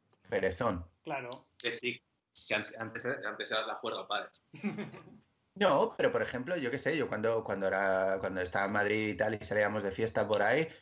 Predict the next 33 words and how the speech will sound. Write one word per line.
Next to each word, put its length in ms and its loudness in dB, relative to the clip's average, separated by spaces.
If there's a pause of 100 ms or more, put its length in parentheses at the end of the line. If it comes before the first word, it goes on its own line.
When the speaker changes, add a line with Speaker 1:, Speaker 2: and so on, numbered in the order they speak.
Speaker 1:
yo 120 0
no 80 2
tenía 320 2
ningún 180 -4
problema 380 0
en 40 -8
que 80 -8
me 120 -4
viniese, 320 -4
"Ah, 280 0
eh, 380 2
¿qué 120 0
pasa?", 420 -2
no 80 -4
sé 100 -4
qué 140 0
tal. 200 2 (280)
Mucho 320 -2
más, 260 0
mucho 280 -4
más 120 2
dicharachero 680 2 (160)
o 240 0
yo 140 -2
qué 80 -2
sé, 200 0 (560)
no 220 2
sé, 380 0 (180)
pero, 680 2
pero 720 0
ahí 480 2
estar, 420 0
eh, 100 -2